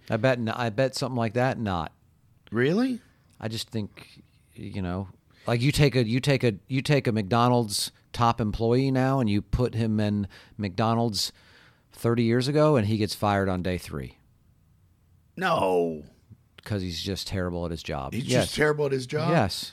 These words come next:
Speaker 2: No, you, the population, do you realize the number of people that are walking through the front door of a McDonald's on a Tuesday? Count how many people. Let, let's take Raleigh, North Carolina. One McDonald's in Raleigh, North Carolina. How many customers do they serve on a Tuesday?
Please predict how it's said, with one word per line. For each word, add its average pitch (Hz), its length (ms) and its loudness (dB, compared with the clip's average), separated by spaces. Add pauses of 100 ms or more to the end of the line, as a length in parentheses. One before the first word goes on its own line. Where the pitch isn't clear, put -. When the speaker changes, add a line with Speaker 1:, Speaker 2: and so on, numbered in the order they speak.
(160)
Speaker 2:
No, 170 240 -2
you, 160 340 -8
the 170 140 -6
population, 196 760 -4
do 117 60 -4
you 156 80 -4
realize 202 360 0
the 160 100 -4
number 156 260 -2
of 120 80 -2
people 151 280 -6
that 131 120 0
are 113 60 0
walking 131 380 -4
through 127 120 -8
the 110 80 -6
front 123 240 -4
door 120 180 0
of 101 60 -2
a 110 60 -4
McDonald's 107 680 -4
on 107 160 -2
a 98 60 -4
Tuesday? 170 680 -2 (440)
Count 208 260 -2
how 190 140 0
many 170 200 -2
people. 127 440 -6 (320)
Let, 151 160 -4
let's 170 240 -8
take 202 180 -2
Raleigh, 139 340 2
North 117 220 -2
Carolina. 98 580 -2
One 127 360 0
McDonald's 107 600 0
in 98 120 -4
Raleigh, 107 260 0
North 107 240 -4
Carolina. 90 500 -6 (180)
How 127 140 -4
many 180 160 -2
customers 117 480 -4
do 104 140 -4
they 98 140 -4
serve 101 320 -2
on 98 140 -4
a 95 60 -6
Tuesday? - 760 -4